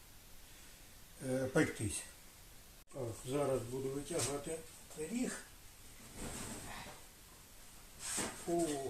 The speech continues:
красавчик. Ух, і красавчик. Так. Порядочок. Посередині аж грепнув, як кавун, он, дивіться.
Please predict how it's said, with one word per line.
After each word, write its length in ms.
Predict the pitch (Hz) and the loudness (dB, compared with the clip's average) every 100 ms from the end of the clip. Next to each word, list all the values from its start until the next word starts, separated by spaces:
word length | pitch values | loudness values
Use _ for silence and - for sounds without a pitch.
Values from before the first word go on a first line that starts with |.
| - | -2
красавчик. 680 | - - - 110 - - - - - - - - - - - - - - - | -4 0 0 0 0 0 0 -8 -10 -8 0 0 0 -4 -10 -12 -14 -14 -4
Ух, 200 | 202 - | 0 8
і 40 | - | 8
красавчик. 840 | - 151 226 - - - - - - - - - - - - - | 8 8 8 6 2 -2 -4 -4 -10 -10 -8 -6 -6 -10 -6 2
Так. 1040 | - - - - - - - - - - - - - - - - - - - - - - - | 2 2 -4 -2 10 12 12 8 0 -2 -4 -8 -10 -12 -12 -12 -14 -12 -12 -12 -12 -14 -6
Порядочок. 760 | 156 165 151 127 123 117 139 - | 4 6 8 8 8 6 4 0
Посередині 840 | - 139 151 165 180 151 151 120 | 4 4 8 12 12 10 6 8
аж 200 | 160 143 | 10 10
грепнув, 760 | 110 139 143 120 - 123 113 98 - - - - - - | 10 10 12 12 8 2 4 2 -4 -12 -12 -12 -10 2
як 260 | 127 120 - | 4 4 12
кавун, 500 | 160 147 113 107 104 | 12 12 12 6 2
он, 100 | 107 | 2
дивіться. 580 | 117 127 113 - - | 6 6 6 2 0